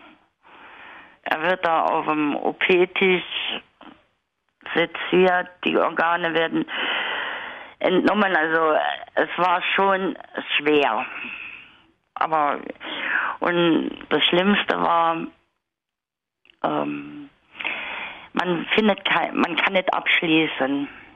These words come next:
Wenn die Organe entnommen werden, es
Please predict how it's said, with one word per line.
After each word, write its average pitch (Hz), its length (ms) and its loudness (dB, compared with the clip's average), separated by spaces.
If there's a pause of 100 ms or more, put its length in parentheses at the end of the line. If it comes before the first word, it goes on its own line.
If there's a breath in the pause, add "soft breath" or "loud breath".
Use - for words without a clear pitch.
(1160 loud breath)
Wenn 175 120 2
die 170 120 6
Organe 175 500 2
entnommen 165 500 0
werden, 180 280 2
es - 140 0